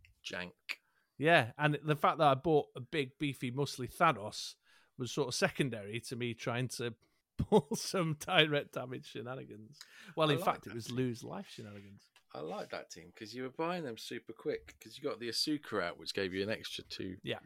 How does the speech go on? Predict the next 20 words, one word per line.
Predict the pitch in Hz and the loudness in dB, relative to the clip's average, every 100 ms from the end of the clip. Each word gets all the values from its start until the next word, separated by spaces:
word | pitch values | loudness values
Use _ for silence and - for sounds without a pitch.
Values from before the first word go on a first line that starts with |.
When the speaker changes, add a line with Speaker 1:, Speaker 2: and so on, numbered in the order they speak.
| _ _ _ - | _ _ _ -8
Speaker 1:
discount. | 107 - 95 92 95 _ _ _ _ _ _ _ _ _ _ _ _ - | -4 -2 -2 -4 -8 _ _ _ _ _ _ _ _ _ _ _ _ 4
And | 123 | 6
then | 127 | 6
didn't | 123 131 | 6 4
you | |
do | 131 123 | 4 6
something | 131 120 139 | 4 4 6
else? | 123 92 | 6 4
So | - | 0
you | 92 | 2
were | 101 | 2
buying | - 104 104 | 4 4 2
them | 104 | -2
for | - - | -4 -4
two? | - 139 92 82 - _ _ _ _ _ | 2 4 4 -2 -16 _ _ _ _ _
Speaker 2:
Uh, | 165 165 160 | 2 6 4
so | 156 185 160 156 - | 4 4 6 4 2
it | 165 | 0
was | 156 147 | 0 0
Atlantis. | 175 202 196 - 120 - - - | 2 2 2 -2 -4 -4 -8 -10